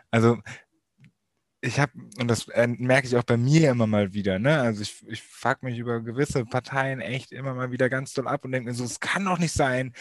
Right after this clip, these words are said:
dass es Menschen wie dich gibt, die, und vor allem Strukt-, also dazu noch Strukturen leider Gottes, die wahrscheinlich noch viel, das viel größere Problem sind,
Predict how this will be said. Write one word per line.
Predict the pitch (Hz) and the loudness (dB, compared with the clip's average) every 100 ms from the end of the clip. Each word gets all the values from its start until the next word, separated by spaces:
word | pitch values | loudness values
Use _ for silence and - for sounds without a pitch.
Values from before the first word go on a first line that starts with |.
| - | -14
dass | - 113 | -4 -2
es | 127 | -2
Menschen | 143 180 185 175 | 2 2 2 0
wie | 156 | 2
dich | 147 - | 2 2
gibt, | - 135 - - - - - | 4 2 2 -18 -20 -18 0
die, | 139 147 151 120 110 _ _ _ _ | 4 4 2 _ _ _ _ _ _
und | 156 143 - | -4 -4 -6
vor | - 143 | 2 6
allem | 180 | 6
Strukt-, | 170 147 - | 4 -4 0
also | 139 123 | 0 4
dazu | 123 - 175 | 2 2 0
noch | 147 | 0
Strukturen | - - - 180 175 143 | -2 -10 -4 6 6 8
leider | 127 120 117 | 6 8 6
Gottes, | 120 117 123 | 4 2 0
die | 120 | 2
wahrscheinlich | 117 127 120 | 2 4 0
noch | 110 | -2
viel, | 117 110 | -2 -2
das | 107 | -4
viel | - 110 | -6 2
größere | 127 131 117 | 4 6 4
Problem | - 107 107 104 101 | 0 -4 -2 -2 -2
sind, | 110 117 | -4 -4